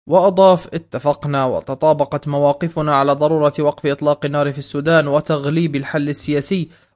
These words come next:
والأهمية البالغة للحفاظ على وحدة السودان وسلامة أراضيه والرفض التام لأي مخططات لتقسيمه". مصدر الخبر تي آر تي عربي. التعليق:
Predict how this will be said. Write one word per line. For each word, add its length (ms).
والأهمية 640
البالغة 580
للحفاظ 540
على 200
وحدة 400
السودان 500
وسلامة 640
أراضيه 480
والرفض 400
التام 360
لأي 280
مخططات 760
لتقسيمه". 880
مصدر 440
الخبر 340
تي 320
آر 120
تي 300
عربي. 640
التعليق: 480